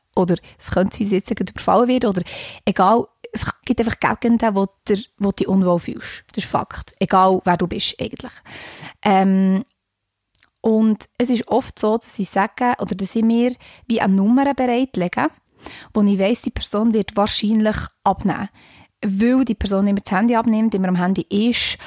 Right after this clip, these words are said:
oder irgendwie in der Nacht arbeitet. Und bei mir ist das oft, äh, mein Kollege, der beim, bei letzt-,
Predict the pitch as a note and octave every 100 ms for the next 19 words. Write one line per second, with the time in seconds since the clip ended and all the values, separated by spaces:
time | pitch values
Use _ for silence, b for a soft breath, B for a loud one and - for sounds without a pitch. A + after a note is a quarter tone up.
0 | B B G#3 G3 G3+ F#3+ - - G3+ G3+
1 | F#3+ F#3 F#3 F#3 - - - - - -
2 | G3 E3+ - - - - - B3 B3+ -
3 | B B B - A3+ G#3+ G#3+ - - G#3
4 | B3+ - A#3+ - G#3 - - G#3 F#3+ F#3
5 | F#3 F#3+ G#3 - - F#3 A3+ F#3+ - F#3
6 | F3 E3+ E3+ F3 F3 G3+ - -